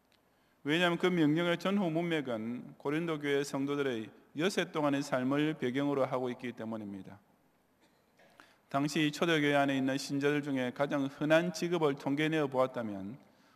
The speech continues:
종 또는 노예가 절대다수로 나왔을 것이 틀림없습니다. 로마 제국 사내의 사회 구조 자체가 수많은 노예와 종들이 있었던 데다가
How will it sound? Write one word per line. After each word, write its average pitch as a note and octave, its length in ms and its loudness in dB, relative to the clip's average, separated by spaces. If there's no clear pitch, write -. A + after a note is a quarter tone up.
종 C3 400 0
또는 B2+ 380 -2
노예가 B2+ 540 0
절대다수로 D#3 680 -4
나왔을 A#2+ 360 -4
것이 A#2+ 360 -8
틀림없습니다. A2 800 -8
로마 D3+ 320 6
제국 C#3+ 240 0
사내의 C#3+ 400 0
사회 C#3 240 4
구조 C#3+ 260 -2
자체가 C#3+ 440 0
수많은 C#3+ 420 0
노예와 C#3+ 400 2
종들이 C3 460 -2
있었던 B2+ 340 -6
데다가 A#2 580 -4